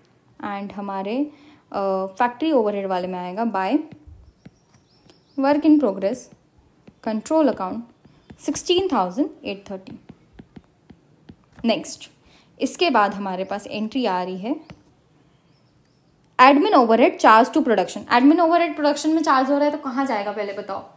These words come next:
एडमिन ओवरहेड को हम फिनिश्ड गुड्स पे चार्ज करते हैं, तो मैं बोलूँगी फिनिश्ड गुड्स कंट्रोल अकाउंट डेबिटेड to admin overhead।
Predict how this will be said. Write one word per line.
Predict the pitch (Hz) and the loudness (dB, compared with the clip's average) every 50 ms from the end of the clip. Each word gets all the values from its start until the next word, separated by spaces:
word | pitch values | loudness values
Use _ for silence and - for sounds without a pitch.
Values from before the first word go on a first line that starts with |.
| _ _ _ _ _ _ | _ _ _ _ _ _
एडमिन | - 220 240 247 277 294 | 0 2 4 4 6 6
ओवरहेड | 294 269 233 220 220 214 214 - | 6 4 2 0 -4 -6 -6 -4
को | 294 269 | -4 -2
हम | 233 240 302 - - - - _ _ _ - | -2 -2 -4 -4 -8 -16 -20 _ _ _ 2
फिनिश्ड | - 311 302 381 320 240 | 6 6 6 6 6 4
गुड्स | 233 240 233 - | 2 2 0 2
पे | - 226 202 | -4 -6 -2
चार्ज | 202 190 185 185 - | -2 -2 -4 -4 -6
करते | 196 180 180 - 185 | -8 -8 -6 -6 -8
हैं, | 190 | -6
तो | 208 208 | -6 -8
मैं | 214 208 214 | -8 -8 -8
बोलूँगी | 208 202 196 202 240 277 | -8 -10 -6 -2 -2 -2
फिनिश्ड | 277 240 220 233 269 240 - | -2 -2 -2 -2 -2 -2 -2
गुड्स | 214 233 233 | -8 -8 -6
कंट्रोल | - 214 196 196 190 226 240 240 233 | -8 -8 -10 -8 -6 -4 -2 -2 -2
अकाउंट | 208 - 196 190 190 190 | -4 -4 -8 -8 -6 -6
डेबिटेड | 185 180 185 180 - 262 320 370 - - _ _ - _ - _ _ - _ _ _ _ _ - - _ _ | -6 -6 -6 -6 -6 -6 -6 -8 -12 -16 _ _ -20 _ -20 _ _ -20 _ _ _ _ _ -20 -20 _ _
to | 294 294 285 | 4 4 4
admin | 226 196 190 185 185 180 180 | 4 4 0 -4 -8 -8 -10
overhead। | 175 175 175 175 180 - | -12 -12 -14 -14 -14 -16